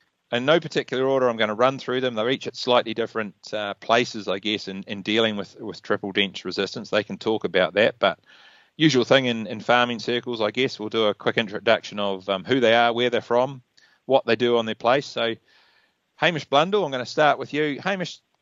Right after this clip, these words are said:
just, I guess, a bit of a précis. Whereabouts are you farming? Um,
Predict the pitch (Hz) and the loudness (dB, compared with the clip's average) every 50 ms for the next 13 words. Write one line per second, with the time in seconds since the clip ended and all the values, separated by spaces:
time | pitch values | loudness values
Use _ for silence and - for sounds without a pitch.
0 | _ _ - 180 - - _ _ - 131 127 - 160 156 - 160 147 131 123 123 | _ _ -12 -10 -10 -12 _ _ -10 -10 -6 -6 -6 -6 -6 -6 -4 -4 -4 -6
1 | - - - 143 143 - - 170 151 147 139 151 165 170 160 151 151 147 123 - | -4 0 0 0 0 0 -4 -6 -6 -4 -4 -2 0 2 4 6 6 6 4 4
2 | - 135 127 131 135 131 123 - - 127 123 123 127 131 156 190 190 180 - _ | 0 -6 -6 -4 -6 -6 -6 -4 0 0 2 2 2 0 -2 -4 -6 -10 -12 _
3 | - - 117 110 113 117 113 113 110 110 110 98 | -8 -4 -2 0 0 0 0 -2 -4 -6 -12 -14